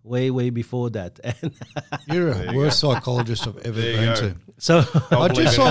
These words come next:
Speaker 3: anything
Speaker 2: to
Speaker 3: from a
Speaker 2: say, I mean,
Speaker 3: psychologist. There's lots of empathy, mate. It's, uh,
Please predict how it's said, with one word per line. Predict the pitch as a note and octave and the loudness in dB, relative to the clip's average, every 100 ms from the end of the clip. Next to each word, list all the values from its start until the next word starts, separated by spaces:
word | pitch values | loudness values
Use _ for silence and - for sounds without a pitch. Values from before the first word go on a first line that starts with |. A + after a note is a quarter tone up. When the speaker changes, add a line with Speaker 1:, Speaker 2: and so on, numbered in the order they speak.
| A3 | 2
Speaker 3:
anything | D#3 | 2
Speaker 2:
to | |
Speaker 3:
from | - | 4
a | F3 | 4
Speaker 2:
say, | |
I | F3 | 4
mean, | E3+ | 4
Speaker 3:
psychologist. | E3 E3+ E3+ | 2 -2 -4
There's | - | -6
lots | A#2+ A#2 | -6 -6
of | - | -8
empathy, | A#2 B2 - F#2+ | -10 -10 -10 -14
mate. | E2+ - - - | -14 -18 -20 -18
It's, | - - | -18 -16
uh, | - - | -14 -16